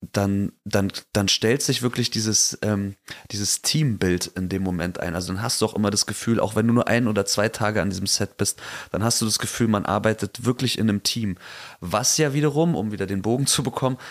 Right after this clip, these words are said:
teilweise in der Musikindustrie ja auch langsam in eine Richtung geht, ne? Dass man so Leute hat wie die ganz viel in ihren, in, in ihren Camps arbeiten, wo es dann so mehrere Leute gibt, die miteinander Texte schreiben, die viel miteinander zusammenarbeiten, Produzenten,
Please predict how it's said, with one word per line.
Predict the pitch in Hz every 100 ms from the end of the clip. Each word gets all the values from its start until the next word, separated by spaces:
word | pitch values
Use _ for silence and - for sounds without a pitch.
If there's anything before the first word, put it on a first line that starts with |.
| - - _
teilweise | - 104 135 127 117
in | 107
der | 110
Musikindustrie | 110 117 - 113 - -
ja | 107 -
auch | 104 -
langsam | 90 95 90 90
in |
eine | 90 90
Richtung | 90 - 90
geht, | 85 85 -
ne? | 110
Dass | 113 -
man | 98 95 90 - - -
so | - 95
Leute | 95 107 107
hat | 98 92 98
wie | 95 98 98 - - - - -
die | 110
ganz | 98 107 107
viel | - - 110 104
in | 104
ihren, | 78 95 80
in, | 104 98 -
in | 107
ihren | 90 104
Camps | - 110 107 104
arbeiten, | - 95 95 95 95 95
wo | 92
es | 95 -
dann | 95
so | 92 95
mehrere | 104 101 98
Leute | 98 98 104
gibt, | 98 92 - - 76
die | 98
miteinander | 104 - 101 101 98
Texte | - 110 -
schreiben, | - - 95 95
die | 95
viel | - 110
miteinander | 104 - 98 104 101
zusammenarbeiten, | - 92 95 90 92 92 - 95
Produzenten, | - 98 - - 101 95 101